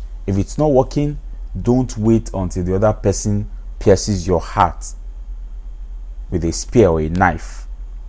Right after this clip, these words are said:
Take action. All I am saying is, time does exist, but it is what you do with time that determines the results that you get. Time doesn't sit idle. No.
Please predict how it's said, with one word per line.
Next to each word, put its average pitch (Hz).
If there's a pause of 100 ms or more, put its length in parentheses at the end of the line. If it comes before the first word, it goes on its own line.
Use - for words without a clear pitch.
(280)
Take -
action. - (920)
All 123
I 92
am 87
saying 85 (480)
is, 90 (320)
time 139
does 104
exist, 82 (380)
but 95
it 92
is 92
what 139
you 104
do 87
with 98
time 95 (400)
that 87
determines 104
the 92
results 85
that 85
you 78
get. - (520)
Time 139
doesn't 113
sit -
idle. - (580)
No. 95